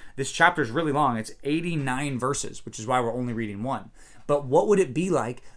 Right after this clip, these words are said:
if your giving was put on display? Would you be proud of what you've given to God? Would you be ashamed that you didn't give what you should have given?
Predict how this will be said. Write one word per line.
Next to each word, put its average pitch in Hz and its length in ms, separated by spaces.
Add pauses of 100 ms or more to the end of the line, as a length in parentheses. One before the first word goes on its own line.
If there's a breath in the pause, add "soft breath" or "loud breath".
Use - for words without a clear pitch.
if 143 260
your 139 420
giving 104 380
was 110 140
put 117 200
on 101 140
display? - 420 (500 loud breath)
Would 127 160
you 156 60
be 135 300 (140)
proud 131 420
of 147 160
what 165 160
you've 170 140
given 165 220
to 156 80
God? 147 300
Would 123 140
you 131 100
be 120 160
ashamed 123 560 (200 soft breath)
that 123 120
you 127 120
didn't 135 240
give 127 200
what 127 120
you 107 100
should 120 240
have 131 120
given? 180 320